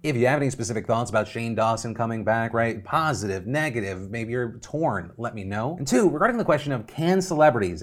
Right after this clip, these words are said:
actually get canceled if there wasn't a crime committed, I actually asked you guys this this morning on the poll. And oh my God, for the first time in, like, two weeks,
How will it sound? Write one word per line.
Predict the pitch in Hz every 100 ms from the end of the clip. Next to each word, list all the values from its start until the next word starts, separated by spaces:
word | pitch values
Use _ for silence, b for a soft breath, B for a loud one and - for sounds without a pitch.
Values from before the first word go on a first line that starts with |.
| -
actually | 131 147 - 139 135
get | 123 135 135
canceled | 131 127 92
if | 95
there | 110
wasn't | 98 120 151 170 170 B B
a | 131
crime | - 151 202
committed, | 143 117 110
I | 127
actually | 147 202 - 156
asked | 131 143 143
you |
guys | 131 131 127
this | 117 120
this | - 113 120
morning | 131 123 110
on | 104
the |
poll. | - 143 95 -
And | 160
oh |
my | 185 143
God, | 156 170
for | 156
the | 151
first | - 240 240 -
time | 185 175 151
in, | 143
like, | 135 120
two | - - 214
weeks, | 196 127 143 139